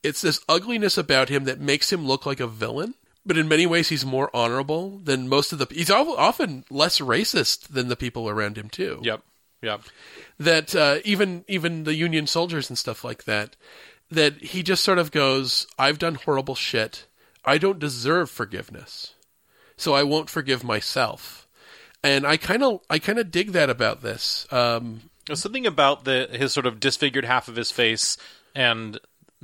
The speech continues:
Speaker 2: uh, not, not only sort of the dual nature of the man, right, of him just being a merciless killer, but also being this fair guy. There's something about, uh, instead of him having a third eye, he's just got that second ugly eye.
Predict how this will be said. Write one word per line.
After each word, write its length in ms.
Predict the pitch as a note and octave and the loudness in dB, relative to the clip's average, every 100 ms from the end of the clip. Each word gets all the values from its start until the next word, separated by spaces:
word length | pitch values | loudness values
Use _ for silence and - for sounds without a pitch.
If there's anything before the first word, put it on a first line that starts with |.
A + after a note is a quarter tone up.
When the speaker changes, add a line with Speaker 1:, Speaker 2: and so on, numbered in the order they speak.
| C#3+ - | -20 -2
Speaker 2:
uh, 100 | D3+ | 2
not, 200 | D3+ D#3 | 4 4
not 40 | D#3 | 4
only 200 | E3 D3 | 4 4
sort 180 | - C#3+ | 2 0
of 80 | A2+ | 0
the 80 | |
dual 300 | A#2 C3 B2+ | 0 4 4
nature 280 | A2+ A#2 - | 4 0 0
of 140 | G#2+ G2 | -4 -6
the 60 | |
man, 200 | F#2+ F2+ | -12 -12
right, 220 | F#2 F#2 G2+ | -10 -10 -10
of 100 | F#2+ | -10
him 200 | A#2+ G#2+ | -10 -8
just 180 | G#2 - | -10 -6
being 180 | A#2 G#2+ | -6 -6
a 40 | |
merciless 400 | G#2 G2+ A#2 G#2 | -8 -8 -6 -4
killer, 280 | - D3 C3 | 0 2 2
but 120 | A#2 | 2
also 400 | A#2 - B2 A2 - - _ | 2 2 0 -2 -6 -18 _
being 260 | C#3 B2+ | 0 0
this 160 | A2 - | -2 -4
fair 260 | - A2+ A2+ | 0 0 2
guy. 320 | A2+ G#2+ G#2+ - - - - | 2 2 0 -6 -20 -16 0
There's 180 | D3 D3 | 2 4
something 220 | G3+ F3+ | 2 2
about, 380 | D3 C#3+ C#3+ - | 6 6 4 0
uh, 400 | C#3+ C3+ B2+ A#2+ A#2+ | 0 2 4 2 -2
instead 340 | C3+ - D3 | -6 -2 -2
of 60 | A#2+ | 0
him 80 | B2 | 0
having 220 | B2 A#2+ | 0 0
a 60 | |
third 320 | A#2 C#3 C3+ B2 | -2 2 4 4
eye, 200 | A2+ G#2+ | 2 0
he's 180 | A2 | -4
just 120 | G#2 - | -4 -2
got 140 | A#2 | -2
that 160 | G2+ - | -2 -2
second 400 | C3+ - A2 - | -2 -4 -10 -6
ugly 320 | B2 A#2 G#2+ | -6 -4 -4
eye. 240 | G2 F#2+ | -2 -2